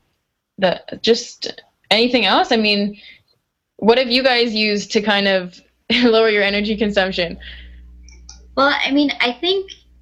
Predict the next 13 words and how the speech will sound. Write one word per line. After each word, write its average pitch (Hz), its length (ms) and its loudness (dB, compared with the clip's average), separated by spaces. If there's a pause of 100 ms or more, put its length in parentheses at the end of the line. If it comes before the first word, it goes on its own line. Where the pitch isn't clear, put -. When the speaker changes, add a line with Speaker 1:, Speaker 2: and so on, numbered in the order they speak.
(140)
Speaker 2:
that 254 220 0 (580)
at 226 160 -2
this 240 220 0
point, 190 320 -2 (100)
everybody 196 400 0
knows, 180 540 -2
like, 165 400 -6
you 170 120 -10
know, 160 120 -4
turn 160 200 -12
off 160 220 -6
your 165 100 -10
lights, 208 760 -4